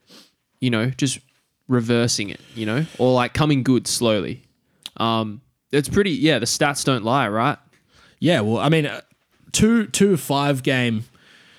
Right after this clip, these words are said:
Speaker 2: stretches, it's really, like, two, two halves of the season that have ju-, just vastly, vastly different. Like I said, seventeen point one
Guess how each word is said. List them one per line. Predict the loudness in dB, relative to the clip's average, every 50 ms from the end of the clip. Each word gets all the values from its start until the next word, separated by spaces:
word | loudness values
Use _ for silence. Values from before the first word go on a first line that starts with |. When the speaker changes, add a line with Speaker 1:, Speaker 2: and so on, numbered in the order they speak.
| _ _ _ _ _
Speaker 2:
stretches, | -6 -6 -2 0 2 0 2 2 0 0 0
it's | 0 -2 0
really, | 0 2 2 2 2
like, | 2 0 -2 -6
two, | -4 -2 0 0 0 0 -2 -8 -12 -12
two | -4 -2 -2 -2
halves | 0 -2 -2 -2 -2 -2 -2
of | -4 -4
the | -4 -6
season | -4 -2 0 0 0 -2 -2 -4
that | -4 -4
have | -6 -8 -10 -14 _
ju-, | -8 -8 -8
just | 0 0 2 2 2 0 -6 -10 -10
vastly, | -10 -8 -4 -2 0 2 2 2 2 0 0 0 -2 -2
vastly | 0 -2 -2 -2 -4 -4 -6 -6 -6
different. | -6 -8 -10 -10 -12 -10 -6
Like | -6 -6 -4
I |
said, | -2 -2 -2 -2 -2
seventeen | 0 0 2 2 2 2 2 2 2 2 0
point | 0 -2 -2 -2
one | -2 -2 -2 -2 -2 -4 -6 -8 -10